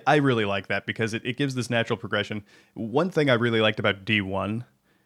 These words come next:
and I know a lot of people didn't like this about D one, but one thing I really liked is it kind of felt like as you went through, especially those first, um, expansions,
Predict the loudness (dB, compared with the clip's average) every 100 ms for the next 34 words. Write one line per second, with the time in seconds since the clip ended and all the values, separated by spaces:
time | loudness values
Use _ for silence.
0 | _ 6 8 10 8 8 8 6 0 -6
1 | 0 0 2 2 2 2 2 2 2 2
2 | 2 2 2 4 4 4 2 0 0 -2
3 | -4 -4 0 0 2 2 4 2 2 0
4 | -2 0 -4 -2 -4 -4 -8 0 2 2
5 | 0 -2 -4 -2 -2 0 0 -2 -6 -6
6 | 0 2 2 -4 -10 -20 _ _ _ _
7 | _ 0 2 2 -2 0 2 4 4 0
8 | 0